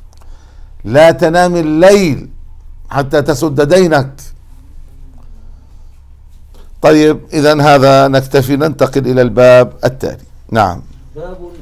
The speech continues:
Speaker 2: لصاحب الحق مقال.
Speaker 1: انتبه الآن، بعدما أنهى الإمام البخاري أن من يستطيع السداد ولا يسد فهو ظالم،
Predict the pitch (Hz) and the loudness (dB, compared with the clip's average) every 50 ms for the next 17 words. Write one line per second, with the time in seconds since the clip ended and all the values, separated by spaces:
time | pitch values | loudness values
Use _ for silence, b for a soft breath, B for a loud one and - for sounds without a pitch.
0 | - - 135 147 143 - 185 190 185 - 175 156 156 151 143 - 180 175 - - | -20 -20 -20 -20 -20 -20 -18 -20 -20 -18 -20 -20 -20 -20 -18 -20 -20 -20 -20 -20
1 | 151 143 147 143 - - 165 160 143 - - - - - - 220 226 226 214 151 | -20 -20 -20 -20 -20 -18 -18 -16 -18 -18 -20 -20 -10 -4 -2 0 0 -2 -2 0
2 | - 190 190 185 180 180 185 180 175 175 190 196 196 196 196 202 190 - - - | 2 2 4 4 2 2 2 0 2 2 2 4 4 4 2 0 -2 -8 -16 -18
3 | - - - 151 175 185 185 185 156 165 160 147 147 143 135 127 120 113 - - | -20 -14 -2 2 4 4 4 4 2 0 -2 0 2 0 2 2 0 -2 -4 -6
4 | - - - - - - 175 185 175 147 139 147 135 135 147 143 143 156 170 165 | -12 -18 -16 -4 -2 0 0 0 -2 -2 -2 -2 -2 -2 -4 -6 -2 0 0 0
5 | 160 147 139 135 131 131 131 - 165 175 170 151 135 117 101 85 73 - - - | 0 -2 -4 -6 -6 -6 -4 -2 -2 0 2 0 0 -2 -4 -8 -12 -16 -20 -20
6 | - - b b b b b b b b b b b b b b b - - - | -20 -20 b b b b b b b b b b b b b b b -20 -20 -20
7 | - b b b b b b b b b b b b - - - B B B B | -20 b b b b b b b b b b b b -20 -20 -20 B B B B
8 | B B B B B B B B B - - - - - - - - - - - | B B B B B B B B B -20 -20 -20 -20 -20 -20 -20 -20 -20 -20 -20
9 | - - - - - - - - - - - - - - - - - - - - | -20 -20 -20 -18 -18 -16 -16 -18 -18 -18 -20 -20 -20 -20 -20 -20 -20 -20 -20 -12
10 | - - 175 185 175 165 160 151 147 143 135 135 147 156 156 156 160 156 135 - | -6 -4 -4 -4 -2 -2 0 0 0 0 -2 -2 -4 -6 -6 -4 -4 -6 -6 -4
11 | - 156 139 180 175 165 160 147 135 - 160 147 135 160 165 156 147 135 117 135 | -6 -6 -2 -2 -4 -2 -2 -4 -4 -2 -2 -2 0 2 2 2 2 0 0 -2
12 | 151 156 156 156 156 147 135 139 175 165 - - 165 156 156 160 151 139 160 165 | 0 0 0 2 0 0 0 0 -2 -2 0 0 0 2 2 0 2 2 2 2
13 | 165 170 180 190 196 214 - | 2 2 2 0 -2 -4 -8